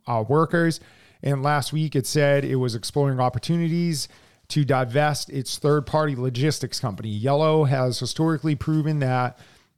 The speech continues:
it could not manage itself despite billions of dollars in worker concessions and hundreds of millions in bailout funding from the federal government. Teamsters General President Sean M. O'Brien said in a statement, "The company was the third bi-,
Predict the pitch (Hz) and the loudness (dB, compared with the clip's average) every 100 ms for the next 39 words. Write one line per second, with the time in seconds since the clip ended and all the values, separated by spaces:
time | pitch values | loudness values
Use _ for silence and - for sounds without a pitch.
0 | _ 156 143 143 131 143 147 143 147 147 | _ 0 2 2 2 2 2 0 0 2
1 | 147 135 139 - 151 139 143 127 120 - | 0 -2 -4 -2 0 2 2 -2 -8 -2
2 | 139 131 131 139 156 151 139 139 139 139 | 0 0 -2 0 0 -2 0 2 2 2
3 | 139 117 120 113 123 143 147 143 139 - | 2 0 -4 -2 0 0 2 2 2 -2
4 | - - _ - 135 160 143 - 147 143 | -20 -20 _ -2 0 2 0 0 0 -2
5 | 123 123 104 156 151 143 139 135 143 143 | -4 -4 -2 -2 -2 -2 -2 0 2 2
6 | 143 135 113 135 120 143 143 143 135 - | 0 -2 -4 -6 0 2 4 4 2 0
7 | 156 151 151 151 139 - 127 117 151 139 | -2 0 0 0 -4 -4 -4 -4 0 2
8 | 135 117 135 131 104 87 - 151 123 139 | 0 2 0 -2 -6 -8 -2 -2 -2 -4
9 | 107 143 143 131 - 147 139 147 147 147 | -2 -2 0 -2 0 0 0 2 0 0
10 | - _ - - - 156 143 147 151 147 | -8 _ -20 -10 0 2 2 2 0 -4
11 | 170 156 147 139 123 127 139 156 156 143 | -2 0 2 0 0 0 2 2 2 0
12 | 143 135 131 - 156 147 110 98 78 - | 0 0 -2 -2 0 0 -2 -8 -10 -10
13 | 110 - 156 165 165 160 143 127 123 - | -4 0 0 2 2 2 0 0 -2 0
14 | 147 151 123 143 | 2 2 2 0